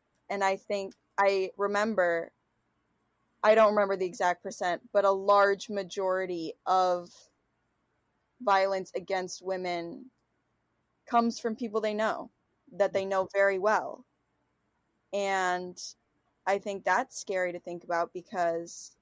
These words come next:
it could be a friend, a neighbor, a cousin, a relative, and you don't really think about that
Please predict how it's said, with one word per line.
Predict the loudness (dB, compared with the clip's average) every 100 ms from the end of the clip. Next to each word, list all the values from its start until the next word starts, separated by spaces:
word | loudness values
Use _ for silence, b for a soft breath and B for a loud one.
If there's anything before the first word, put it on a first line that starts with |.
| _ _ _ _ _ _ -10
it | -8
could | -8 -8
be | -4 -4
a |
friend, | -4 -2 -2 -2 -4 -8 -10 -16 _ _ -14
a | -8
neighbor, | -4 -2 0 0
a | -2
cousin, | -4 -4 -4 -4
a | -4
relative, | -2 0 0 -2 -4 -2 -2 -4 _ _ _ _ _ -12
and | -8 -6
you | 0
don't | 2 2
really | 0 -2
think | -4 0
about | 0 0
that | 0 0 0